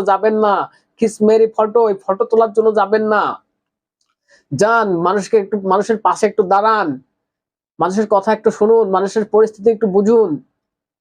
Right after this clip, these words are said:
গ্রামবাসীরা তো সেদিন আপনাকে পেয়ে যা দেখলাম,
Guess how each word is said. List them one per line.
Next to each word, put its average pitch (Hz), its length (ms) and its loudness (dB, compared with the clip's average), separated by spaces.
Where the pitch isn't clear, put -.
গ্রামবাসীরা 196 560 0
তো 226 120 0
সেদিন 220 280 0
আপনাকে 208 380 0
পেয়ে 220 260 2
যা 208 180 2
দেখলাম, 208 500 0